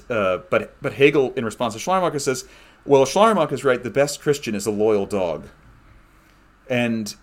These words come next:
Schleiermacher, in response, says, "Well, if Hegel's right, the best Christian is Hegel."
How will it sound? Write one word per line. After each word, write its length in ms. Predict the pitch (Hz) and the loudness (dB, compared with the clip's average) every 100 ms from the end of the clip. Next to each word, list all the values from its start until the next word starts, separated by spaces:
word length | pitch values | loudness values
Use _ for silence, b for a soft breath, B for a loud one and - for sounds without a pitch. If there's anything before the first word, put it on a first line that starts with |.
| - | -16
Schleiermacher, 500 | - 165 190 180 143 | -2 -2 0 -4 -6
in 60 | |
response, 360 | 135 - 131 113 | -8 -6 -8 -6
says, 260 | 135 120 | -8 -8
"Well, 140 | 127 123 | -6 -8
if 60 | |
Hegel's 400 | - 170 196 190 | -4 -2 0 -2
right, 320 | 127 104 104 127 | -2 -2 -2 -8
the 80 | |
best 300 | 117 135 135 | -2 -2 -2
Christian 280 | - 135 120 | -4 -4 -4
is 120 | 110 - | -8 -4
Hegel." 420 | 135 139 - | -2 -2 -4